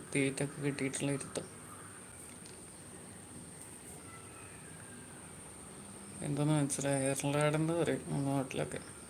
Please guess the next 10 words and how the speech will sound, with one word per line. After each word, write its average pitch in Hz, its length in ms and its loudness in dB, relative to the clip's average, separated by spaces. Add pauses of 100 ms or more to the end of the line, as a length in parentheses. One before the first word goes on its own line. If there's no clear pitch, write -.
തൃശ്ശൂർ 76 360 0
പറയും. - 220 -2 (2250)
എറളാടൻ. 143 540 2 (840)
കോഴിക്കുഞ്ഞുങ്ങളൊക്കെ 156 840 4
പിടിച്ചോണ്ട് 147 520 4
സാധനല്ലേ? 135 420 2 (1200)
അതാണ് 135 340 4
ഈ 143 140 8
ഇരിക്കണ 139 320 2
മുതല്. 139 380 2